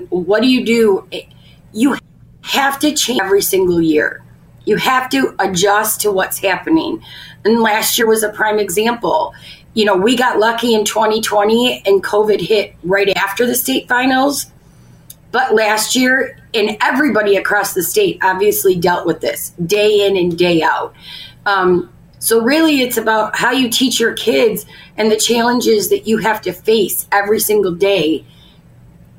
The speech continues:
And really what ends up coming out of that are the life lessons that the kids learn.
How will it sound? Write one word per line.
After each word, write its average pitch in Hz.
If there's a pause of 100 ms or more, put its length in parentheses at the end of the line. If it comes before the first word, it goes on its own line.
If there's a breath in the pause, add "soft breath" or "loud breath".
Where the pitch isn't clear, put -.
(120)
And 233
really 285
what 233
ends 240
up 233
coming 220
out 196
of 208
that 220
are 214
the 190
life 185
lessons 165
that -
the 151
kids -
learn. 117